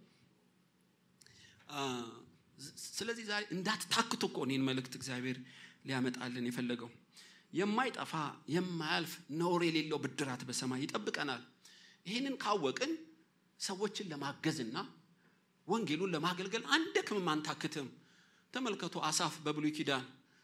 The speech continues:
ቀንና ሌሊት በዝማሬ ያገለግል ነበር። ኃጢአተኛ፣ አመፀኛ ባለጸጎች ግን አስቀኑት።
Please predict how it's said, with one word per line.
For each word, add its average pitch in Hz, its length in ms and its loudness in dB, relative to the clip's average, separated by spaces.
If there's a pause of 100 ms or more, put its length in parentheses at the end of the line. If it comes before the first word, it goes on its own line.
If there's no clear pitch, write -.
(220)
ቀንና 277 380 2
ሌሊት 151 260 -2
በዝማሬ 151 480 4
ያገለግል 139 480 0
ነበር። 127 300 -2 (380)
ኃጢአተኛ፣ 147 720 2 (480)
አመፀኛ 151 520 0 (100)
ባለጸጎች 131 640 -2
ግን 135 140 -4
አስቀኑት። 120 480 -4